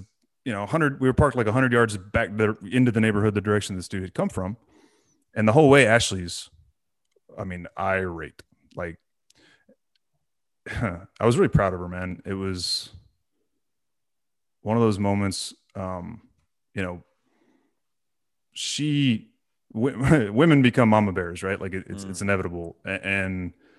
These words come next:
Speaker 1: this was sort of one of those moments where she was, like, transforming into somebody who wasn't gonna take any crap, right? We're walking along and she's, you know, just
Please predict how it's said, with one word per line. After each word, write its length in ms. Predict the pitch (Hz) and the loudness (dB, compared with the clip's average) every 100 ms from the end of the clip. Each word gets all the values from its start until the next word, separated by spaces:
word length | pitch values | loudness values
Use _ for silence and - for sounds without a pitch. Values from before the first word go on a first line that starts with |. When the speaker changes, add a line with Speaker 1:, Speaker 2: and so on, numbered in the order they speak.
| _ _ - | _ _ -10
Speaker 1:
this 140 | 113 | -4
was 140 | 131 | -4
sort 200 | - 127 110 | 0 0 0
of 60 | |
one 160 | 101 104 | 2 0
of 80 | 101 | 0
those 180 | 95 | -2
moments 460 | 95 95 95 85 - - | -2 -4 -4 -8 -14 -14
where 460 | 98 92 92 87 - | -10 -6 -6 -8 -12
she 260 | - - 107 | -12 -8 -6
was, 160 | 95 | -6
like, 160 | 90 87 | -8 -10
transforming 560 | - 90 - 92 87 87 | -10 -10 -10 -12 -10 -12
into 120 | 87 | -10
somebody 280 | 101 87 90 | -10 -8 -6
who 80 | |
wasn't 240 | 92 95 90 | -4 -4 -4
gonna 100 | 90 | -8
take 200 | 101 90 | -8 -8
any 140 | 85 | -10
crap, 300 | 82 87 80 _ _ _ _ _ | -12 -12 -12 _ _ _ _ _
right? 200 | - 90 - _ _ _ - _ _ _ _ - | -10 -10 -10 _ _ _ -20 _ _ _ _ 4
We're 100 | 160 | 8
walking 240 | 180 151 | 8 8
along 320 | 135 135 135 | 6 6 6
and 80 | 110 | 4
she's, 300 | - 135 107 - _ _ _ _ - | 0 -6 -8 -12 _ _ _ _ -12
you 80 | 110 | -10
know, 80 | |
just 220 | 92 98 | -8 -12